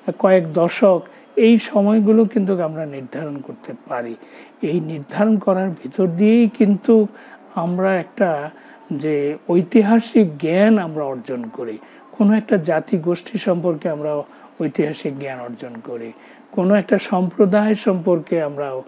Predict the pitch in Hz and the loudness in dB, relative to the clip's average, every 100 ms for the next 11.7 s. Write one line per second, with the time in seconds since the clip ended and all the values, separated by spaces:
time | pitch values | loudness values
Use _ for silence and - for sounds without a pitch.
0 | - - - 175 160 147 156 - 135 135 | -16 -16 -2 -2 0 -4 -4 -6 -8 -8
1 | 127 123 120 113 123 117 - 120 113 - | -12 -14 -16 -16 -16 -14 -12 -12 -12 -16
2 | - - - 240 190 196 196 180 170 151 | -20 -20 -2 0 4 2 0 -2 -2 -2
3 | 147 139 - - - - 151 175 190 196 | -2 -6 -12 -20 -18 -8 -4 -2 0 2
4 | 185 170 180 147 160 - - 170 160 147 | 0 0 -4 -2 -4 -6 -4 -2 -2 -4
5 | 139 160 160 156 143 143 156 156 156 147 | -6 0 2 0 -4 -6 -6 -4 -6 -6
6 | 147 151 151 - 156 139 139 180 151 147 | -4 -4 -6 -6 -4 -4 -6 -4 -4 -4
7 | - 156 156 156 143 - - - - - | -6 -6 -4 -6 -10 -14 -20 -20 -10 -4
8 | 165 175 160 165 151 139 160 147 147 139 | -4 -4 -4 -2 -4 -4 -2 -2 -4 -4
9 | 151 147 147 - - - - 175 180 180 | -6 -6 -10 -14 -20 -14 -6 -4 -2 -2
10 | 156 175 - - - _ - 160 - 160 | 0 0 0 -18 -20 _ -8 -8 0 0
11 | 156 - - 156 147 147 147 | 0 -4 -2 -2 -2 -8 -12